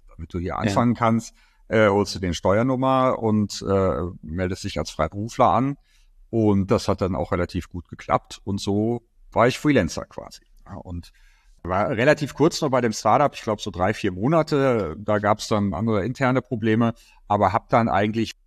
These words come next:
Speaker 1: sechs, sieben Jahre lang, müsste ich mal nachrechnen, nee, von zwei,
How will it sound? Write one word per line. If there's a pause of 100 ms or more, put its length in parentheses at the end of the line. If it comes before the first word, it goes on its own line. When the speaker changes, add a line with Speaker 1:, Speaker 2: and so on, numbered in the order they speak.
(140)
Speaker 1:
sechs,
sieben
Jahre
lang,
müsste
ich
mal
nachrechnen,
nee,
von
zwei,